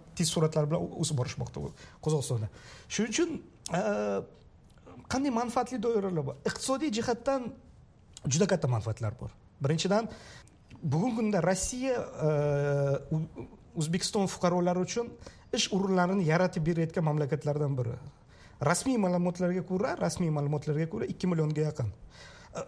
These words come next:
iqtisodiy inqiroz, Rossiyada in-, inqirozdan keyin o'ttiz, qirq foizgacha kamaygan degan ma'lumotlar bor, e, o'zbekistonlik. Shunga qaramasdan, e,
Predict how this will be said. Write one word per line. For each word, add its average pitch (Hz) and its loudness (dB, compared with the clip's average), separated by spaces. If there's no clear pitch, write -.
iqtisodiy 226 2
inqiroz, 214 2
Rossiyada 175 2
in-, 196 -2
inqirozdan 202 0
keyin 247 -6
o'ttiz, 226 -4
qirq - -4
foizgacha 202 0
kamaygan 185 2
degan 175 0
ma'lumotlar 156 2
bor, 120 -2
e, 143 -2
o'zbekistonlik. 143 -2
Shunga 220 2
qaramasdan, 220 0
e, 151 -2